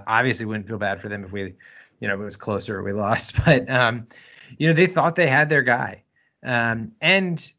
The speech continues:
you know, Notre Dame has, you know, we, we had Ian, you know, for the last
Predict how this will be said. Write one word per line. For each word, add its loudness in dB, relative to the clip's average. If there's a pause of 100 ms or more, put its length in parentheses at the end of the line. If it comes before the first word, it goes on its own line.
(100)
you -2
know, 0
Notre 0
Dame 2
has, 0
you -4
know, 0
we, 2
we 2
had 4
Ian, 0 (120)
you -4
know, -2
for -6
the -2
last -2